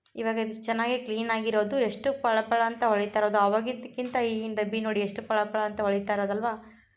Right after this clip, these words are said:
ಇವಾಗ ಇದು ಮುಚ್ಚಳ ಕೂಡ ತಿಕ್ಕೊಳ್ತೀನಿ ನೋಡಿ. ಈ ಮುಚ್ಚಳಗೆ ಮತ್ತು ಈ ಡಬ್ಬಿಗೆ ಎಷ್ಟು ವ್ಯತ್ಯಾಸ ಇರೋದಂತ ನೋಡ್ಬೋದು ನೀವು ಕೂಡ.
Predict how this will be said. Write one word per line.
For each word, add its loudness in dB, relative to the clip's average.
ಇವಾಗ 0
ಇದು -4
ಮುಚ್ಚಳ 2
ಕೂಡ 4
ತಿಕ್ಕೊಳ್ತೀನಿ -4
ನೋಡಿ. -2
ಈ -4
ಮುಚ್ಚಳಗೆ 6
ಮತ್ತು 0
ಈ 0
ಡಬ್ಬಿಗೆ 2
ಎಷ್ಟು -8
ವ್ಯತ್ಯಾಸ 2
ಇರೋದಂತ 4
ನೋಡ್ಬೋದು -2
ನೀವು 0
ಕೂಡ. 2